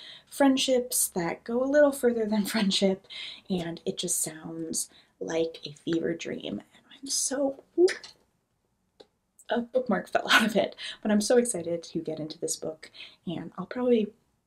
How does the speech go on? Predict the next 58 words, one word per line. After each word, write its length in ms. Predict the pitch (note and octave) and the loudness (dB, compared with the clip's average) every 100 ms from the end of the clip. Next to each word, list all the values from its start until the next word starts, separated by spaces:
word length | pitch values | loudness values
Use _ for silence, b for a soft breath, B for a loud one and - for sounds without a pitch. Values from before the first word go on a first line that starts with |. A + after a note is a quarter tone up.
| _ _ - _ - | _ _ -20 _ -10
put 120 | G3+ | -6
out 240 | F#3+ F3+ | -4 -4
maybe 220 | F#3 F#3 G3 | -4 -2 -2
a 40 | |
summer 280 | - F3+ F3+ | -2 -6 -6
T 180 | - F3+ | -6 -4
B 180 | F3+ | -2
R 340 | F3 F3+ F3 F3+ B B B - | -4 -8 -10 -12 B B B -10
at 200 | - - | -8 -4
one 200 | F#3 F3+ | -4 -4
point. 340 | - F3 E3+ | -4 -4 -4
I 140 | G3+ G#3 | 0 6
know 240 | G#3 G#3+ | 8 8
it's 120 | A3 | 4
spring, 400 | - - E3 E3 | 0 0 -2 -2
I 80 | F3+ | -2
know 140 | F3 F3 | -2 -2
it 60 | |
just 480 | F#3+ D#3+ - - - _ _ | 0 0 0 -2 -4 _ _
happened 460 | - - - F3 - | -6 -6 -10 -10 -8
to 100 | F3+ | -4
be 300 | E3+ E3 - C4+ | -2 -4 -8 -12
spring, 380 | - E3 F3 | -4 -4 -4
like, 140 | F3+ - | -8 -10
it 100 | G#3 | -8
just 200 | E3+ - | -8 -6
turned 220 | F3+ F3 | -4 -6
spring, 360 | - F3 F#3 G3 B B B - | -6 -4 -4 -6 B B B -4
and 320 | F#3 F#3 F3+ | -2 0 -4
I 80 | - | -4
do 220 | G#3 B3+ | -2 0
have 380 | B3 - F#3 F3+ - | -2 -4 -8 -8 -8
a 100 | F3+ | -6
spring 340 | - F3 F3 | -4 -4 -4
T 180 | F3 F3+ | -4 -4
B 140 | E3+ | -2
R, 380 | E3 E3 F3 - | 0 0 0 -2
but 500 | - D#3 - - - - b b b | -4 -8 -8 -6 -6 -8 b b b
I 40 | G3+ | -4
don't 160 | F#3 | -4
know 160 | F3 E3+ | -4 -8
if 60 | - | -12
I'll 60 | - | -10
share 280 | - E3 | -8 -6
it 160 | F3 A3 | -6 -6
because 240 | E3+ - | -6 -2
I 60 | G#3 | 0
don't 200 | G3+ F#3+ | 0 -2
know 80 | F#3 | -4
if 120 | - | -2
I'll 60 | - | -4
stick 300 | - - - | -2 -2 0
to 120 | G#3 | 0
it, 140 | G3+ - | 0 -4
and 80 | |
I 80 | E3+ | -2
don't 160 | D#3+ E3 | 0 2
wanna 200 | E3+ | 0